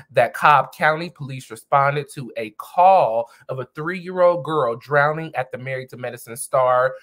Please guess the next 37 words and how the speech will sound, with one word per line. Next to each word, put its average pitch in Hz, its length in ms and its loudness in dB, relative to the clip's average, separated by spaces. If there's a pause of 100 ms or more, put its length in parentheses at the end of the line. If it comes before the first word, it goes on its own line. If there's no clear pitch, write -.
(200)
Marietta, 127 500 0
uh, 117 480 -2
Marietta 135 720 0
residence 151 640 -4
on 131 220 -6
July 127 500 0
seventh, 117 600 -6
okay? 127 520 -4 (320)
By 127 180 4
the 120 120 -12
time 139 440 0
officers 131 480 -6
arrived 139 520 2 (100)
on 123 140 -12
the 107 80 -16
scene, 156 600 -10
the 120 200 -14
firefighters 123 640 0
were 113 200 -8
already 123 480 -2
giving 113 420 -14
the 107 100 -20
child 113 560 -4
medical 120 580 -8
aid. 107 380 -14 (460)
This 170 220 -6
is 131 180 -12
so, 131 220 0
so 131 240 -8
sad, 110 520 -6
y'all. 104 280 -8
This 131 180 -16
is 107 120 -20
a 110 40 -14
really 123 300 -14
sad 120 320 -6
situation. 123 960 -14